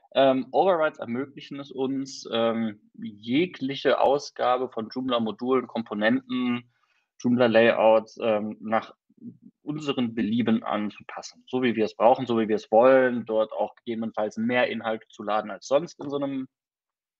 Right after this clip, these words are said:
ähm, in so einem Modul ausgegeben werden würde.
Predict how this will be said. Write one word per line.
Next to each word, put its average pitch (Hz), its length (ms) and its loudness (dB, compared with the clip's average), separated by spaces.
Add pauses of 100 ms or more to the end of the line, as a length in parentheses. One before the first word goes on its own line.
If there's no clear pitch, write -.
(120)
ähm, 120 960 -2
in 117 80 -2
so 123 100 -2
einem 123 100 2
Modul 127 300 2
ausgegeben 120 640 2
werden 117 300 2
würde. 131 480 0